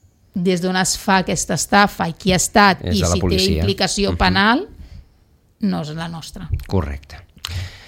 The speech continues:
Speaker 2: Aleshores, per tant, eh,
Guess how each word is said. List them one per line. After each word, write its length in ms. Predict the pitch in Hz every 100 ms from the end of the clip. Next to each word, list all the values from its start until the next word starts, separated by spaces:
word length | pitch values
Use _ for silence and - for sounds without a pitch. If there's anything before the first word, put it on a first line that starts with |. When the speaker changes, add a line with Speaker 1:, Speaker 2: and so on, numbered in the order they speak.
| - -
Speaker 2:
Aleshores, 720 | 120 139 131 - 90 80 - -
per 160 | - 127
tant, 400 | 123 92 85 80 - 127
eh, 460 | 113 107 107 104